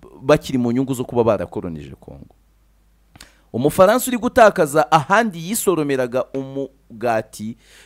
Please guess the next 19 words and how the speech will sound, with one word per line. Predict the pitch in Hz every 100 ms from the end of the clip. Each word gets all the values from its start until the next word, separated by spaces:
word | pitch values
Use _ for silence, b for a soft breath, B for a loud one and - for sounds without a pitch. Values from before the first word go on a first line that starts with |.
| b -
mu | 147 156 156
gihe | 139 135 170
cy'ubukoloni | 170 196 180 185 202 180
na | 156 147
nyuma | 147 147
y'icyiswe | 180 202 196 196 170
ubwigenge, | 139 160 202 139 117 98 90 78 90 123 _ _ _ _ _ _ _ -
ari | 123
kwatakaza, | 151 175 160 117 113 90 80 82 104 b b b _
agira | 147 151 185
atya | 190 247
abona | 226 185
ikindi | 175 170 226 226 190
gihugu, | 156 202 220 185 190
navuga | 165 156 156 156 208
ngo | 180
muri | 165 170
position, | 202 180 151 143 - - 185 202 220 _ _ _ _ _ _ _ _
euh, | - 120 135 131 131 127 127 127 127 127 123